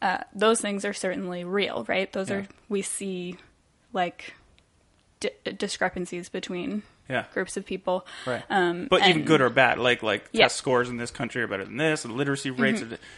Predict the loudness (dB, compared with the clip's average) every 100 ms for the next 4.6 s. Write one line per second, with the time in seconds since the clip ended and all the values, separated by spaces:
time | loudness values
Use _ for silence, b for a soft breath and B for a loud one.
0 | B -18 -16 -16 -12 -8 -8 -4 -4 -4
1 | -10 -6 -6 -6 -6 -6 -4 -4 -4 -6
2 | -10 -4 0 0 -2 -4 -2 0 0 0
3 | -2 -4 -6 -6 -2 0 0 -2 -4 -4
4 | -8 -12 -10 -10 -10